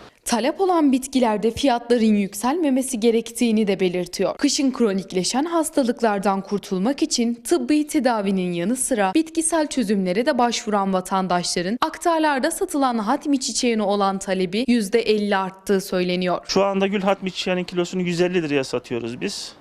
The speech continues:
Speaker 2: Ee, bu bizim işte, e, bu fiyatlar arz talebe göre değişebiliyor.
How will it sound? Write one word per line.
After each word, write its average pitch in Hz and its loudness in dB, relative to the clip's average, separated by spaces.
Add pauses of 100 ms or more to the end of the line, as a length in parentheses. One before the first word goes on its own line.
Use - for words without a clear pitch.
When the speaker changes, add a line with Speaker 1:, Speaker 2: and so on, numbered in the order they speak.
(120)
Speaker 2:
Ee, 131 -2 (180)
bu 214 -4
bizim 185 -4
işte, 180 -2 (360)
e, 139 -2 (680)
bu 196 -2
fiyatlar 185 0
arz - -2
talebe 170 2
göre 156 -2
değişebiliyor. 117 -4